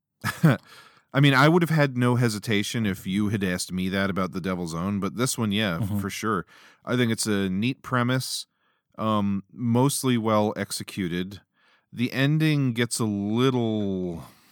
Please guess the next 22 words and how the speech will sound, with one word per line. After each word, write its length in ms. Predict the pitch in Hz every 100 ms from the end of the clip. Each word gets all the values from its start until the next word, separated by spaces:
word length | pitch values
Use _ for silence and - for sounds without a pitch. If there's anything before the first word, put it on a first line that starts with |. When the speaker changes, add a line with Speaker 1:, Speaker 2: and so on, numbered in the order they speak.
| _ _ _ _ _ _ _ _ - - _ _ _ _ - - _
Speaker 1:
uh, 540 | 117 107 113 113 107 110
a 60 | 113
little, 960 | 113 117 147 165 170 156 151 147 135 117 _ _ _ _ _ _ - - _ _ - - - -
it 60 | 147
almost 240 | 175 202
feels 140 | 208
like 80 | 170
it's 100 | 139
patting 300 | - 147 131
itself 280 | 127 - 123
on 100 | 120
the 60 | 107
back 420 | 107 123 - - -
<laughs> 140 | -
a 60 | 165
little 220 | 139 143
too 140 | 147 156
much 160 | 151
Speaker 2:
Mm. 60 | 196
Speaker 1:
at 80 | 180
the 120 | 151
end. 260 | 147 156